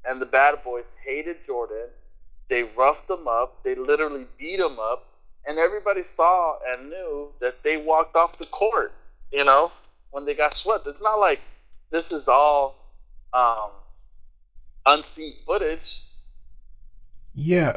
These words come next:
Speaker 2: uh, I was listening to Barry McCockner's podcast,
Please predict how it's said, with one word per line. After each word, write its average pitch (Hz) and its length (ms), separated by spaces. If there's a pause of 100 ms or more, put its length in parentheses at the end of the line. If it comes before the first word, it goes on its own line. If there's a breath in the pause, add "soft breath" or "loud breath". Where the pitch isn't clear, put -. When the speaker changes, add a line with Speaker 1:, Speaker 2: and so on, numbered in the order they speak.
Speaker 2:
uh, - 60
I 123 240
was 151 180
listening 151 320
to 113 100
Barry 110 260
McCockner's 110 640
podcast, 90 720